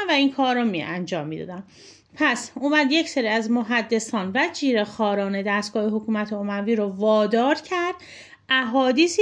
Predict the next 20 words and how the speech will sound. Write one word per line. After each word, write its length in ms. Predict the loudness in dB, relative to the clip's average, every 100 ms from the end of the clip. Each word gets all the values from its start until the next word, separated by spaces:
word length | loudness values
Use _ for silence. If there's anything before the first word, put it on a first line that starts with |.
| 2
بر 200 | 2 2
ضد 400 | 2 4 4 4
حضرت 420 | 2 2 0 0 0
علی 220 | 0 2
علیه 300 | 2 2 2
السلام 460 | 2 0 2 2
جعل 340 | 0 -2 -2 -2
بکنن 580 | -4 -6 -6 -4 -6 -8 -16 -20 -20 2
و 20 | 4
این 220 | 4 4
احادیث، 720 | 4 4 4 4 2 0 0
م، 480 | 0 0 -2 -6 -6 -8 -16 _ _ _ _ _ _ _ _ -14 -14 -14 -18 -18
شد 380 | -12 0 2 2
یک 260 | 0 0 0
سری 240 | 0 2
احادیث 460 | 2 2 2 0 0
خیلی 720 | -2 -4 0 4 6 4 2
خیلی 380 | 4 4 4 2
زیاد، 340 | 2 0 2
یک 300 | 0 0 -8